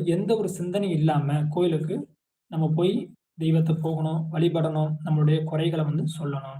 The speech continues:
அப்படிங்கிற ஒரு பாயிண்ட் இருக்கணும். இங்க இருந்து போகும்போதே நம்ம வந்து அதை பத்தி புலம்பிக்கிட்டோ, இல்ல அங்கே போய் அழுதுகிட்டோ அப்படிங்கிற பாயிண்ட் நம்ம இருக்கக்கூடாது. வேண்டலாம், பிரார்த்தனை பண்ணலாம். பிரார்த்தனை வந்து நம்மளுக்கு வந்து தகுந்தாப்புல உள்ள பிரார்த்தனையா இருக்கணும்.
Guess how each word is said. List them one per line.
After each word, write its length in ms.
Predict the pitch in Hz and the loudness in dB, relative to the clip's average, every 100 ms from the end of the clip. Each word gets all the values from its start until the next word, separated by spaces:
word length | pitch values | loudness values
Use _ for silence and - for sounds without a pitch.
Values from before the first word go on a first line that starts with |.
| - | -16
அப்படிங்கிற 360 | 165 156 151 143 | -8 -4 -2 -2
ஒரு 140 | 143 | -4
பாயிண்ட் 240 | 143 147 147 | -2 -2 -2
இருக்கணும். 300 | 143 143 143 - _ | -4 -8 -10 -16 _
இங்க 140 | - 175 | -6 -2
இருந்து 200 | 185 196 | -2 -2
போகும்போதே 520 | - 190 190 175 165 185 | -2 -2 0 0 0 0
நம்ம 180 | 165 156 | 0 0
வந்து 260 | 147 156 185 | 0 2 0
அதை 160 | 156 | 0
பத்தி 280 | 151 - 180 185 | -4 -6 -4 -4
புலம்பிக்கிட்டோ, 640 | - 160 160 156 151 156 156 156 156 - _ _ | -4 -2 2 2 0 0 -2 -2 -8 -14 _ _
இல்ல 140 | 175 175 | -4 0
அங்கே 220 | 160 156 156 | 2 2 0
போய் 240 | 156 160 160 | 0 0 2
அழுதுகிட்டோ 460 | 156 147 151 147 160 | 2 0 0 -2 -4
அப்படிங்கிற 540 | 147 139 151 - 147 143 | -6 -6 -8 -6 -6 -6
பாயிண்ட் 300 | 147 147 151 | -6 -6 -6
நம்ம 140 | 151 | -6
இருக்கக்கூடாது. 680 | 151 - - _ 156 139 - _ - | -6 -8 -16 _ -14 -14 -16 _ -8
வேண்டலாம், 440 | 147 151 147 151 | -4 -2 -2 -4
பிரார்த்தனை 360 | - 160 156 151 | -4 -4 -4 -6
பண்ணலாம். 440 | 156 147 143 143 151 - _ _ _ _ | -2 -2 0 -4 -8 -12 _ _ _ _
பிரார்த்தனை 340 | 180 202 202 190 | 0 2 2 -2
வந்து 220 | 170 180 285 - | -2 -2 -2 -4
நம்மளுக்கு 340 | 175 165 160 156 | -6 -2 0 0
வந்து 240 | 165 - 190 156 151 151 | 0 2 2 2 -2 -6
தகுந்தாப்புல 920 | 180 220 226 220 208 202 202 202 202 | -4 -2 0 2 6 4 2 2 4
உள்ள 160 | 175 160 | 4 0
பிரார்த்தனையா 480 | 165 160 160 156 | 0 -2 0 2
இருக்கணும். 340 | 147 - 143 | 0 0 -4